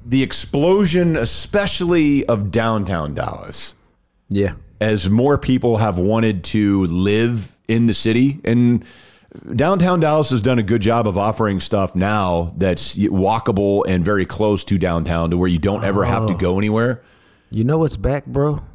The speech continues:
Speaker 1: Hmm.
Speaker 2: Do you know what is back in Dallas?
Speaker 1: What is it?
Speaker 2: I meant to tell you last week. They're back, bro. I'm gonna give you one guess. It's back. They used to drive us crazy.
Speaker 1: Scooters?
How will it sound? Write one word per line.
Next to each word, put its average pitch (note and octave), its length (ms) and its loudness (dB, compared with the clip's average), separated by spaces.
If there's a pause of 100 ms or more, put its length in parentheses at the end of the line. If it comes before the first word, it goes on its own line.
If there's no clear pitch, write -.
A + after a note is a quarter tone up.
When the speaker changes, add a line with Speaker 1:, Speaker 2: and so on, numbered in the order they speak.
(240)
Speaker 1:
Hmm. E2+ 140 -2 (360)
Speaker 2:
Do G2+ 80 -4
you G2+ 100 0
know A#2+ 180 2
what D3 160 2
is B2+ 120 0
back F#2+ 380 -4 (140)
in G2+ 200 -6
Dallas? - 600 -10
Speaker 1:
What D#2 140 -2
is C2+ 140 -2
it? C2+ 100 -2 (600)
Speaker 2:
I - 60 -6
meant G#2 180 0
to G2 60 -6
tell G2+ 140 -2
you F2 140 -2
last E2+ 320 -8
week. E2 160 -10 (360)
They're F#2+ 160 -2
back, A2+ 500 -6
bro. E2+ 340 -6 (1120)
I'm G#2+ 100 0
gonna F#2 100 -4
give G#2 180 -2
you G2 100 0
one G#2+ 240 0
guess. F#2+ 460 -6
It's G2 260 -6
back. - 600 -6 (480)
They G#2 80 0
used C3 200 2
to A#2 60 -10
drive A#2+ 340 0
us G#2+ 160 0
crazy. G2 720 -2 (380)
Speaker 1:
Scooters? B2 640 0